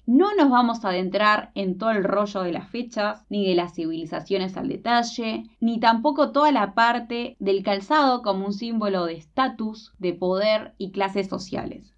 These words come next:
¿sí? Bueno, entendemos como sandalia al calzado abierto en la punta y el talón. Hay data que existen hace diez mil años aproximadamente,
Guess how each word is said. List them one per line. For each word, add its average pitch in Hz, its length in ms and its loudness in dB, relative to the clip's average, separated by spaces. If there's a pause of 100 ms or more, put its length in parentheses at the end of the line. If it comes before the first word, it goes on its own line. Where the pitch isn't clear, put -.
¿sí? 214 340 -2 (680)
Bueno, 202 500 -2 (500)
entendemos 240 640 4
como 170 240 -4
sandalia 214 760 0 (260)
al 175 200 -2
calzado 208 480 -2
abierto 226 580 0
en 175 180 2
la 165 200 -2
punta 220 340 -4
y 170 80 -6
el 190 140 -6
talón. 311 460 2 (440)
Hay 381 180 2
data 277 500 4 (160)
que 349 100 0
existen 339 680 -2
hace 214 320 0
diez 208 320 -4
mil 349 360 4 (120)
años 262 400 6
aproximadamente, 185 1200 -4